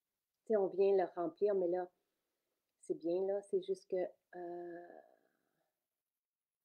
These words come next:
j'aurais aimé vous le montrer avec le pinceau. Mais voilà. Magnifique couleur. Donc, ça, c'est Diva. Je vous ai tout écrit ça.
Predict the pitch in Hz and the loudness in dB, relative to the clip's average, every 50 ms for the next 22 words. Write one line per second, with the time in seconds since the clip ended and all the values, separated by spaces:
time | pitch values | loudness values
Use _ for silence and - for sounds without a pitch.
0 | _ _ _ _ _ _ _ _ _ _ _ _ _ _ _ _ _ _ - 185 | _ _ _ _ _ _ _ _ _ _ _ _ _ _ _ _ _ _ -8 -8
1 | 175 160 165 160 160 165 175 190 190 - - _ _ _ _ _ _ _ _ _ | -6 -4 -4 -4 -2 0 0 0 -2 -4 -6 _ _ _ _ _ _ _ _ _
2 | _ _ _ _ _ _ _ _ _ _ _ _ _ _ _ _ _ _ _ _ | _ _ _ _ _ _ _ _ _ _ _ _ _ _ _ _ _ _ _ _
3 | _ _ _ _ _ _ _ _ _ _ _ _ _ _ _ _ _ - 196 185 | _ _ _ _ _ _ _ _ _ _ _ _ _ _ _ _ _ -10 -8 -6
4 | 185 180 170 160 160 - - - 185 180 180 180 _ _ _ _ _ _ _ _ | -4 -4 -6 -6 -10 -12 -14 -12 -12 -12 -12 -14 _ _ _ _ _ _ _ _
5 | _ _ _ _ _ _ _ _ _ _ _ _ _ _ _ _ _ _ _ _ | _ _ _ _ _ _ _ _ _ _ _ _ _ _ _ _ _ _ _ _
6 | - 180 175 165 170 - - 160 165 160 - - - - - - - - _ _ | -12 -8 -6 -6 -6 -6 -6 -8 -10 -10 -12 -18 -20 -20 -20 -20 -20 -20 _ _
7 | _ _ _ _ _ _ _ _ _ _ _ _ _ _ _ _ _ _ _ _ | _ _ _ _ _ _ _ _ _ _ _ _ _ _ _ _ _ _ _ _
8 | _ _ _ _ _ _ _ _ _ _ _ _ _ _ - 180 180 170 175 175 | _ _ _ _ _ _ _ _ _ _ _ _ _ _ -8 -8 -6 -4 -4 -4
9 | 165 160 - _ _ _ _ _ _ _ _ _ _ _ _ _ _ _ _ _ | -4 -4 -8 _ _ _ _ _ _ _ _ _ _ _ _ _ _ _ _ _
10 | _ _ - - - 196 196 202 190 190 - 208 185 - - 185 165 156 147 151 | _ _ -10 -2 2 6 8 8 6 6 4 0 -2 0 -2 -2 -2 0 -2 0
11 | 156 185 180 175 - - 220 214 - 233 220 - 214 170 - - 175 151 160 175 | 0 0 0 2 2 2 2 2 2 2 2 2 0 -4 -8 -10 -6 0 2 2
12 | 180 208 208 214 - - 175 - 175 165 - - 220 - 208 - - 202 185 - | 2 2 2 0 -2 -6 -6 -4 -4 -2 -2 -2 -4 -4 -2 -2 -2 -2 -2 0
13 | - - 214 220 220 | 4 6 6 6 6